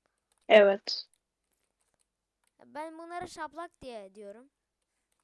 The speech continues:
Speaker 2: Böyle şaplığa geçiriyorum. Ne de olsa el çıkıyor bir tane. Neresine vurdu belli değil de. <laughs> Anlayan anladı var.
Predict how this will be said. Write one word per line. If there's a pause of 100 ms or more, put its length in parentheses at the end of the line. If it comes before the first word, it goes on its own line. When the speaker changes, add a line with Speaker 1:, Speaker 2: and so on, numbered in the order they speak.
Speaker 2:
Böyle
şaplığa
geçiriyorum.
Ne
de
olsa
el
çıkıyor
bir
tane. (600)
Neresine
vurdu
belli
değil
de. (1000)
<laughs> (1700)
Anlayan
anladı
var.